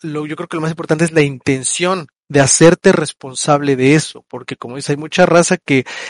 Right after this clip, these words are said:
le avienta la bolita al profesor, a mi expareja, a mi abo-, a mi mamá, a mi papá,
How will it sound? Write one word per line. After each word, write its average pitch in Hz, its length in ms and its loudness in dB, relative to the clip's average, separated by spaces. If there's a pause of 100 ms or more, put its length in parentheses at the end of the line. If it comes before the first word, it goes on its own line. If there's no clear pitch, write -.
le 135 120 0
avienta 147 340 4
la 160 80 10
bolita 147 560 4 (160)
al 151 100 2
profesor, 151 800 -4 (480)
a 123 420 6
mi 143 80 -2
expareja, 139 880 4 (380)
a 123 460 4
mi 135 100 -4
abo-, 120 240 -6
a 135 140 0
mi 135 100 -12
mamá, 143 680 2
a 135 40 -8
mi 127 100 -10
papá, 156 640 6